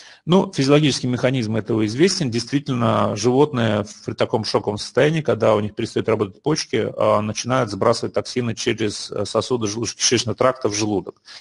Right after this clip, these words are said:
Там находится сорбент, который забирает это все и вновь из кишечника уже всасывается,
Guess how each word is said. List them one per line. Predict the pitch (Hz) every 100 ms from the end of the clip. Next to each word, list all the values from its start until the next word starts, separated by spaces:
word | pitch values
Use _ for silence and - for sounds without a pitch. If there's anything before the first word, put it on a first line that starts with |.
| _
Там | - 147
находится | 123 - 113 107 - 101
сорбент, | - 107 117 147 147
который | 110 113 110
забирает | 110 107 104 107 139
это | 156 170
все | - 170
и | - 135 143 131 -
вновь | 113 117 156 156
из | -
кишечника | 110 135 - 131 -
уже | 104 104 120
всасывается, | - 113 113 107 -